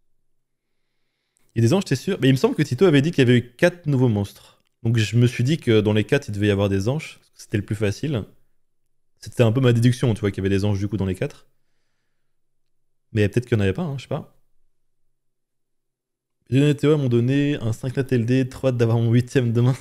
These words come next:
<laughs> Bah vas-y, hein. Il y avait un trans antique. Ouais, à mon avis, il doit y avoir deux, un ou deux anges, hein. Ça m'étonnerait pas. Mais bon, en tout cas, dans tous les cas, il y avait Federica dont, dont il avait vraiment envie.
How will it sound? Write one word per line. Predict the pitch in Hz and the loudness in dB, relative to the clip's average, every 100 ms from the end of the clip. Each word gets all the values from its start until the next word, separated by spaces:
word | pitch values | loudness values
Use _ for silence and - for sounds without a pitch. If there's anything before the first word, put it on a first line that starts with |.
| - _ _ - | -10 _ _ -20
<laughs> | 180 175 - _ | -18 -16 -18 _
Bah | 104 | 0
vas-y, | 107 117 165 | 2 2 -2
hein. | 151 - _ _ _ _ _ _ _ _ _ _ _ _ _ _ _ _ _ | -4 -8 _ _ _ _ _ _ _ _ _ _ _ _ _ _ _ _ _
Il | 110 | -2
y | |
avait | 107 | 0
un | 107 | 0
trans | - 120 117 | -4 -6 -4
antique. | 110 135 147 101 107 - _ _ _ - | -6 -6 -6 -8 -8 -18 _ _ _ -4
Ouais, | 127 | 0
à | |
mon | 139 | 2
avis, | 165 247 | 0 0
il | 269 | -2
doit | 127 | 0
y | 117 | 0
avoir | 98 98 | 0 -4
deux, | 110 - _ | -8 -16 _
un | - 104 | -14 -10
ou | |
deux | 107 107 120 | -6 -4 -4
anges, | 135 113 | -2 -2
hein. | 117 135 _ _ _ _ _ _ _ _ _ _ _ _ _ _ _ _ _ _ - | -4 -6 _ _ _ _ _ _ _ _ _ _ _ _ _ _ _ _ _ _ -14
Ça | 104 | -8
m'étonnerait | 101 101 101 | -6 -4 -4
pas. | 110 123 - _ _ _ _ _ _ _ _ _ _ - | -4 -6 -10 _ _ _ _ _ _ _ _ _ _ -2
Mais | |
bon, | 135 | 2
en | 131 | 2
tout | 127 | 2
cas, | 185 | 2
dans | 160 131 | 2 0
tous | 160 | 2
les | 143 | 2
cas, | 151 156 | 4 4
il | |
y | 127 | 4
avait | 120 | 2
Federica | 120 123 113 107 123 | 0 2 0 2 0
dont, | 113 104 98 | 0 -4 -6
dont | 104 | -10
il | - | -6
avait | 98 95 | -4 -2
vraiment | 98 98 101 98 113 127 - | -2 -2 -4 -6 -10 -14 -16
envie. | - 104 117 - | -8 -4 -6 -8